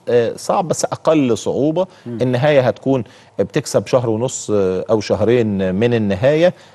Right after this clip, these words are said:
Speaker 1: آه، ضغط المباريات بدل ما بتلعب فترة كبيرة على تلات أيام، تقدر تلعب على أربع أيام شوية، تقدر تلعب على خمس أيام، تقدر تدي للأندية، آه،
Speaker 2: طب الأندية اللي
Speaker 1: متنفس.
Speaker 2: في إفريقيا والمشاركة وماتشاتها
Speaker 1: ما
Speaker 2: والمؤجلات
Speaker 1: بالظبط، ما
Speaker 2: اللي حصل قبل كده؟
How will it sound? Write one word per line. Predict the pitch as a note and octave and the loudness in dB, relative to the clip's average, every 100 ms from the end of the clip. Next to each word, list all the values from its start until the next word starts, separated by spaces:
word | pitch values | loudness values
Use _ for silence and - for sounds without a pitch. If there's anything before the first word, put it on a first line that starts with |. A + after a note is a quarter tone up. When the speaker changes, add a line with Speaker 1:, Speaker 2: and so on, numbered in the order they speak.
| _ | _
Speaker 1:
آه، | A2 | 2
ضغط | B2+ C#3 C3 | 2 0 -2
المباريات | A#2+ A2+ A2 B2+ C3 | -2 0 2 2 2
بدل | B2+ | 0
ما | B2 | 0
بتلعب | G#2+ D3 A#2 | 0 0 0
فترة | - A#2+ A2+ | -2 -4 -2
كبيرة | G#2 A#2 B2 | -2 2 2
على | G#2+ | 2
تلات | F#2+ A#2 F#2+ | 0 -2 -2
أيام، | A2 | -6
تقدر | G#2+ A#2 | 0 0
تلعب | A#2 A#2+ G2+ | 2 2 4
على | G#2+ | 4
أربع | G2+ F#2 - | 4 2 0
أيام | G2+ | -6
شوية، | - G2+ | -2 -2
تقدر | G2+ G2+ | 0 -2
تلعب | F#2 G#2 F2 | 0 -2 -2
على | E2+ | -2
خمس | G#2+ G2+ - | -2 -2 -6
أيام، | F#2 G#2+ B2+ - - _ | -2 -2 -2 -6 -20 _
تقدر | C#3 A#2 | 0 0
تدي | - D3 B2 B2+ | 0 -4 0 0
للأندية، | A2 - G2+ F#2+ C3+ D3+ D3 - - _ | 0 -2 -4 0 2 0 -2 -12 -20 _
آه، | F#2 F2+ | -4 -2
Speaker 2:
طب | F2+ G#2+ B2+ | -2 -2 2
الأندية | A2+ C#3 D3 | 2 2 2
اللي | D#3+ D3 | 2 2
Speaker 1:
متنفس. | |
Speaker 2:
في | D3 | -2
إفريقيا | A2+ D3+ D3 C3+ | -2 -2 0 -2
والمشاركة | B2+ B2 C#3 B2+ C3+ | -2 -2 -4 -2 -2
وماتشاتها | B2 A#2 C#3 - | -2 -2 -4 -2
Speaker 1:
ما | C3+ | -2
Speaker 2:
والمؤجلات | B2 B2+ A2 C3+ | 2 2 2 2
Speaker 1:
بالظبط، | D#3+ - - | 2 -2 -4
ما | A#2+ A#2+ | -4 -2
Speaker 2:
اللي | C3 | 0
حصل | E3 D3 C3+ | -2 -2 -4
قبل | B2 | -4
كده؟ | A#2+ D3 C#3 | -2 0 0